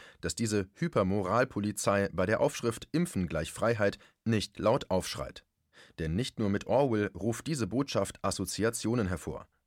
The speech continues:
Gab es in der deutschen Geschichte nicht mal eine fürchterliche Satzkonstruktion? Das Verklären einer Tätigkeit als Zugang zur Freiheit? Ein X Y macht frei?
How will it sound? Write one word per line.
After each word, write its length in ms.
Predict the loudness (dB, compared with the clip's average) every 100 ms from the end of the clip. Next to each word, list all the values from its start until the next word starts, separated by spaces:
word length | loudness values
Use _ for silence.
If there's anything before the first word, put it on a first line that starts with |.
| _ _ -20 -12 0
Gab 200 | 2 2
es 140 | 0
in 80 | 0
der 120 | 2
deutschen 360 | 4 2 2 -2
Geschichte 400 | -2 -2 0 0
nicht 280 | 0 -2
mal 240 | 0 0 0
eine 220 | -4 -6
fürchterliche 600 | -2 -2 0 -2 0 -2
Satzkonstruktion? 1040 | 0 0 -2 -2 -2 -4 -4 -2 0 0 -4 _ _ _ _ _
Das 260 | 0 0 0
Verklären 540 | -2 2 2 2 2
einer 200 | 0 -2
Tätigkeit 720 | -2 0 0 0 2 2 0
als 240 | -4 -6
Zugang 420 | -4 -4 0 0 0
zur 180 | -2
Freiheit? 520 | -2 0 2 0 -2 -10 _ -20 -20 -4
Ein 300 | 0 0 -2 _ _
X 280 | -2 -2 -2
Y 560 | -4 0 2 4 2 -2 -2
macht 320 | 0 0 -2
frei? 340 | -2 0 0